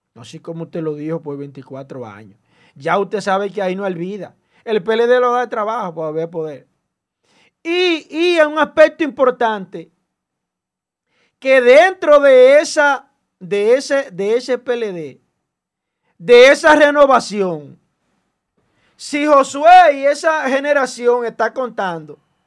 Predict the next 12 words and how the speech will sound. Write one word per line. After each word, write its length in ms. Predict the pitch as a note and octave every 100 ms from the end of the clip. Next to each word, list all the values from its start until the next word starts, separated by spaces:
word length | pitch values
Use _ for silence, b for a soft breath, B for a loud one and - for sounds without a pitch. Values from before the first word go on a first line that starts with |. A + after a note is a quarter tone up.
| _ _ _ _
a 220 | A#3 B3+
que 140 | C4
le 120 | B3+
va 260 | B3 C4+ D#4+
de 80 | D#4
entrada 800 | C4 A#3 A3+ A3 G#3 F#3+ F#3 F#3+
al 120 | F3
comité 760 | G3+ F#3 E3+ - G#3 B3 C4 B3+
político, 720 | G3+ F#3 F3+ F3 E3+ D3+ D#3+
comité 420 | F3+ E3 E3+ A3
central, 540 | B3 A#3 F3 E3+ D3+ _ _ _ _ _ _ _ _ _ _ _ _ _ _ _
señores, 460 | F3 F#3 G#3+ F#3